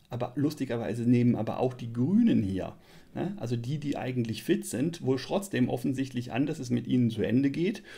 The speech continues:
oder die Notwendigkeit für starke Fruktifikation, oder für ein bisschen Fruktifikation besteht. Lustig ist jetzt, hat man mittelfrukt-, fruktifiziert, sind das Bäume, die im Schnitt deu-, doppelt so viele Grüne und deutlich weniger Rote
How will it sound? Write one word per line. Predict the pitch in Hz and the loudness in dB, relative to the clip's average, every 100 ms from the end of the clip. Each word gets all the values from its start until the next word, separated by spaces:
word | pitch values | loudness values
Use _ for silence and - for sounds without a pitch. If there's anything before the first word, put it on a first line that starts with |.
| - | -2
oder | 143 147 147 | 4 4 6
die | 135 | 6
Notwendigkeit | 131 127 127 143 147 - 110 | 6 4 0 0 -2 -6 -8
für | 123 | -4
starke | 123 120 120 123 | -2 0 0 -2
Fruktifikation, | 123 120 113 110 110 - - | -6 -6 -6 -2 -2 -2 -2
oder | - 120 - | 2 2 2
für | 131 | 6
ein | 120 117 | 6 6
bisschen | 175 - - 117 | 2 0 -2 -2
Fruktifikation | 120 117 123 123 131 127 165 175 | -4 -4 -4 -2 -4 0 2 2
besteht. | - - 95 - - - - - - | 0 -4 -10 -10 -18 -20 -18 -18 -4
Lustig | 127 170 226 160 - | 6 6 6 0 -2
ist | 98 95 | -4 -2
jetzt, | 135 - - - | -2 -4 -8 -10
hat | - 143 | -6 -4
man | 147 127 | 0 4
mittelfrukt-, | 143 202 156 - 110 - - | 4 4 0 -2 -8 -10 -8
fruktifiziert, | 104 113 - 101 104 101 104 127 165 - - - | -4 -4 -4 -4 -2 -4 -2 -2 -2 -10 -20 -4
sind | 131 139 | 0 2
das | 139 - | 0 -2
Bäume, | 131 143 160 | 0 2 0
die | 131 - | -2 -2
im | 117 | -2
Schnitt | - 151 202 - _ | 0 -2 -2 -8 _
deu-, | 135 147 | 0 0
doppelt | - 139 151 156 | 6 6 6 4
so | - 135 | 2 0
viele | 135 123 117 | 2 2 2
Grüne | 113 135 180 233 269 - - - - - | 2 4 6 4 2 -4 -20 -20 -20 -4
und | 139 135 139 139 - | 2 4 6 4 0
deutlich | 117 120 165 143 123 | 2 4 4 0 0
weniger | 127 135 127 110 | 2 4 2 2
Rote | 98 110 120 165 226 | 0 2 2 2 0